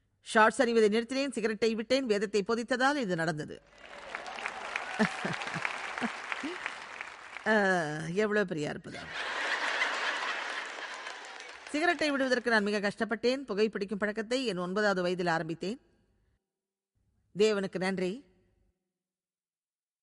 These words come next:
நான் எதற்காக சொல்கிறேன் என்றால், நீங்களும் தேவையில்லாத கெட்ட பழக்கங்களை விட்டுவிடுங்கள். <laughs>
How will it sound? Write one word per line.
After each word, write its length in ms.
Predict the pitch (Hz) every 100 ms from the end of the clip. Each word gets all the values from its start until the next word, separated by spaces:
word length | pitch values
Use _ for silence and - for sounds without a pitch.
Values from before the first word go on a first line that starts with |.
| _ _ _ _ _ _ _ _ _ _ _
நான் 300 | 208 226 220
எதற்காக 680 | 240 285 294 285 247 240 202
சொல்கிறேன் 420 | - 214 208 214
என்றால், 500 | 208 196 233 247 262
நீங்களும் 640 | 214 220 226 226 202 156 - _ _ _
தேவையில்லாத 560 | - 226 220 220 214 208
கெட்ட 240 | 214 202
பழக்கங்களை 520 | 214 220 220 233 269 220
விட்டுவிடுங்கள். 480 | 170 170 160 180 269
<laughs> 280 | 165 220 -